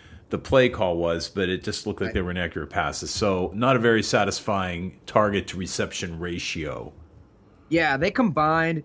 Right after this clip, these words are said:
Speaker 2: Juju and Marty for four catches for sixty-nine yards off of fourteen targets. And actually, a lot of those ones to Juju, what, he was not open. So I think that he did a good job catching the ball. Really encouraged by his run after the catch.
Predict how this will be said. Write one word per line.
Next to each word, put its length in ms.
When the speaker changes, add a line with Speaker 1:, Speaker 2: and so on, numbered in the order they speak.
Speaker 2:
Juju 380
and 100
Marty 320
for 380
four 340
catches 540
for 120
sixty-nine 720
yards 360
off 180
of 80
fourteen 460
targets. 560
And 140
actually, 260
a 60
lot 220
of 40
those 200
ones 180
to 100
Juju, 580
what, 200
he 200
was 160
not 240
open. 360
So 240
I 120
think 220
that 120
he 80
did 160
a 60
good 160
job 240
catching 260
the 60
ball. 360
Really 520
encouraged 500
by 120
his 220
run 160
after 240
the 80
catch. 500